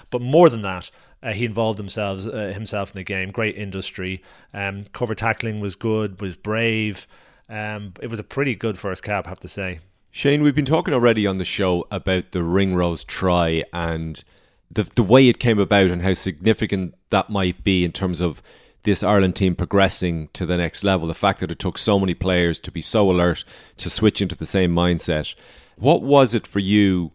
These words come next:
Speaker 2: that made it so impressive, or what would make you optimistic about Ireland based on that Ringrose try?
Speaker 1: Well, um, a couple of things. One, uh, it was, uh, off a turnover, which, uh, we spoke about having a, a, uh, cogent,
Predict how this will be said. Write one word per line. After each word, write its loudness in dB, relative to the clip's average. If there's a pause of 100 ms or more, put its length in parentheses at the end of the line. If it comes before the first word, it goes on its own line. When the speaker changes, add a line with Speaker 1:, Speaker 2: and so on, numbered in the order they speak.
(120)
Speaker 2:
that -2
made 2
it 0
so 2
impressive, 0
or 4
what 4
would 0
make 2
you 4
optimistic -2
about 0
Ireland 0 (160)
based -2
on -2
that -6
Ringrose -4
try? -4 (480)
Speaker 1:
Well, 6 (180)
um, 2 (120)
a -2
couple 2
of 2
things. -2
One, 0
uh, -6
it 4
was, 4 (280)
uh, -6
off 4
a -2
turnover, 0
which, -6
uh, -2
we -2
spoke 2
about 0
having 0
a, -2
a, -2 (200)
uh, -8 (200)
cogent, -4